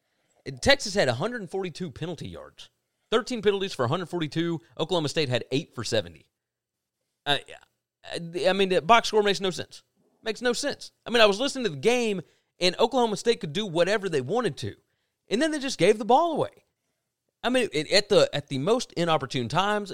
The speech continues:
and this is one of those games that I, that I had money on, and you can bet I ain't going back to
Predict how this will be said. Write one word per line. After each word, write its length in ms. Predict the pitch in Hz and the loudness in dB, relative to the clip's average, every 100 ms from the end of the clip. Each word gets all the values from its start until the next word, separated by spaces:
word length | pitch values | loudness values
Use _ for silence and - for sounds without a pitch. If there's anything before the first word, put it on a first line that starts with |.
| - | -2
and 160 | 127 | 0
this 140 | 254 - | 0 -2
is 120 | 185 | -2
one 120 | 160 | 0
of 60 | 147 | 4
those 180 | 135 110 | 2 2
games 260 | 120 113 | -2 -2
that 100 | 107 | 0
I, 380 | 117 127 120 110 - - | 2 4 2 -4 -12 -8
that 140 | 107 | 0
I 80 | 127 | 2
had 220 | 131 113 | 2 -2
money 240 | 110 107 101 | -4 -6 -8
on, 320 | 98 95 92 _ _ _ _ _ 107 | -10 -12 -16 _ _ _ _ _ -8
and 180 | 107 | -4
you 120 | 143 202 | -2 -2
can 140 | 160 | 2
bet 340 | 175 127 - - | 4 4 2 0
I 200 | 123 135 | 2 2
ain't 220 | 143 135 | 2 2
going 220 | 135 120 | 2 4
back 280 | 123 120 - | 2 2 0
to 200 | 104 | -4